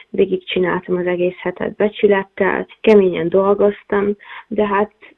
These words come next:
ott ez úgymond teljesen természetes, hogy mindenki így dolgozik, nekem is meg kell tanulnom beállni a sorba, és felvenni a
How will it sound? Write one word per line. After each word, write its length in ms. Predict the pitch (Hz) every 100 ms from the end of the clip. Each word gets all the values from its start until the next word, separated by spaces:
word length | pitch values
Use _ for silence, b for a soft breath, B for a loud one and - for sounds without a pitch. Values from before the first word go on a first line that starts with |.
| _
ott 320 | - 202 -
ez 140 | 196
úgymond 560 | 202 196 185 185 190 190 -
teljesen 520 | 190 185 180 - 185
természetes, 680 | 190 185 185 185 190 190 -
hogy 160 | 190
mindenki 500 | 196 185 180 185 -
így 180 | 180 170
dolgozik, 720 | 185 196 202 202 202 202 202 - B B _
nekem 300 | 202 202 185
is 140 | 185
meg 180 | 196 190
kell 200 | - 185
tanulnom 480 | 185 185 180 180 175
beállni 420 | 180 170 170 170
a 60 | 175 -
sorba, 380 | 208 202 208 196
és 240 | 196 196 - - _
felvenni 560 | 202 175 175 180 175 180
a 260 | 175 -